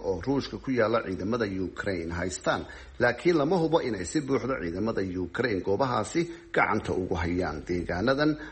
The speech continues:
ay ku durkeen ciidamada Ukraine ee gudaha Ruushka ayay ku muujiyeen khariidado, muuqaalo iyo sawirro laga qaaday.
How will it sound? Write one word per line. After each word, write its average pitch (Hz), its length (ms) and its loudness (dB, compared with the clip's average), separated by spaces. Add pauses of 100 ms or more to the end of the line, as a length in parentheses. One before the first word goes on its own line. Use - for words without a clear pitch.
(120)
ay 113 140 2
ku - 120 -2
durkeen 135 400 0
ciidamada 104 400 0 (140)
Ukraine 110 360 0
ee 90 60 -4
gudaha 101 340 -2
Ruushka 131 340 2 (340)
ayay 139 260 4
ku 185 120 0
muujiyeen 107 580 0
khariidado, 92 800 -2
muuqaalo 113 460 2 (180)
iyo 98 420 0 (220)
sawirro 110 500 2 (220)
laga 92 220 2
qaaday. 85 500 -2